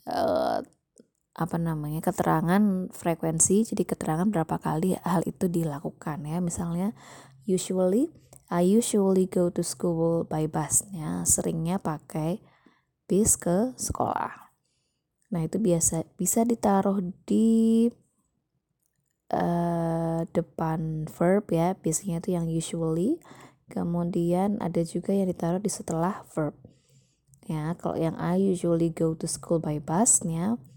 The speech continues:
verbnya itu adalah go. Kemudian adverbs of frequency-nya ada sebelum verb go. Kemudian ada yang di setelah to be. Ya, eh, misalnya she is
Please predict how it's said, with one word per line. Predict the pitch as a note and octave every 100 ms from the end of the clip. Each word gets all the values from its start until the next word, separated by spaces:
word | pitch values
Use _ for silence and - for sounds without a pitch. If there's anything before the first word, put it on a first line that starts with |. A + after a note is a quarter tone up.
| - -
verbnya | - E3+ F3+ F3
itu | A3
adalah | F3 E3+ G3 -
go. | - D#3 D3 D3 - - - -
Kemudian | - E3+ D#3+ F3 G3+ G3+ -
adverbs | - E3+ E3 E3 - -
of | D#3+ -
frequency-nya | D#3+ - D#3+ - D3+ D#3+ A3+ - - - _ -
ada | D#3 D#3 F3+
sebelum | - E3+ D#3+ E3 A#3 A#3+ _ _ _ -
verb | - G3 B3 - -
go. | D3+ - - - - - -
Kemudian | - F#3 F#3+ G3 G#3+ A#3
ada | F#3+ F3+ - A3 A#3+
yang | A3+ G3 G3 G#3 G#3+
di | F#3 F#3
setelah | F#3+ F3+ E3+ F3 F#3 F#3 - - -
to | G3+
be. | G3 C#3+ - _ _ _ _ _ _ _ F#3
Ya, | D#3 D3+ D#3+ G#3+ - _ - -
eh, | F3 F3
misalnya | F3 - F3+ E3+ E3+ F#3 F#3+ F#3
she | - - G#3+
is | B3+